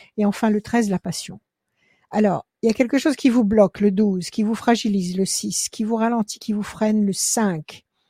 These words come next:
Trois et deux, cinq. Persévérance.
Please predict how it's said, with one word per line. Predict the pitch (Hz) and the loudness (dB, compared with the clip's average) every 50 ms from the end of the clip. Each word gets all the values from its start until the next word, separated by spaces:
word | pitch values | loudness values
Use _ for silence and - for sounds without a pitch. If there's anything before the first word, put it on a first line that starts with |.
| _ _ - - - - - _ _ _ _ _ | _ _ -20 -20 -20 -20 -20 _ _ _ _ _
Trois | - - 220 214 | -4 0 0 2
et | 220 | 2
deux, | 214 | 2
cinq. | 196 - - 202 165 - 117 - - - _ _ _ _ _ _ _ _ _ _ _ - | 0 0 -2 -4 -4 -6 -10 -14 -20 -20 _ _ _ _ _ _ _ _ _ _ _ 2
Persévérance. | 269 262 - - - 269 247 233 226 208 185 180 156 151 160 165 - - - - - - - | 2 2 4 2 2 4 4 6 4 4 2 0 -2 -4 -8 -8 -10 -10 -10 -10 -12 -14 -16